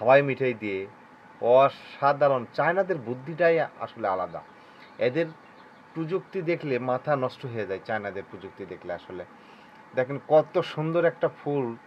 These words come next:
আর কি, শাপলা ফুলের মতোই তো মনে হচ্ছে। দেখেন, ওয়াও, সুপার, সুপার। তারপরে দেখেন অনেকের বাচ্চারা কিন্তু বাসায় ভাত খেতে চায় না,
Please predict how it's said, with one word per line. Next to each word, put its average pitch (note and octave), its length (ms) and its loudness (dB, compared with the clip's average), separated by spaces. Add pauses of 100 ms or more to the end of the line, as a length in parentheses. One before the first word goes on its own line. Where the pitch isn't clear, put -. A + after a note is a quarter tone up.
(460)
আর A2+ 100 -4
কি, B2 180 -8
শাপলা C#3 400 0
ফুলের D#3+ 340 0
মতোই D3+ 220 -4
তো E3+ 120 -4
মনে B2 200 -4
হচ্ছে। G#2+ 280 -8
দেখেন, G#2 280 -8
ওয়াও, C3+ 720 4 (100)
সুপার, C#3 300 0 (140)
সুপার। C3 300 -4 (760)
তারপরে D#3 260 6
দেখেন D#3 200 4
অনেকের D#3+ 380 4
বাচ্চারা D#3 500 6
কিন্তু D3 480 -6 (340)
বাসায় A#2+ 300 2 (140)
ভাত B2+ 180 -2
খেতে B2 220 -8
চায় G#2 200 -4
না, G2 140 -6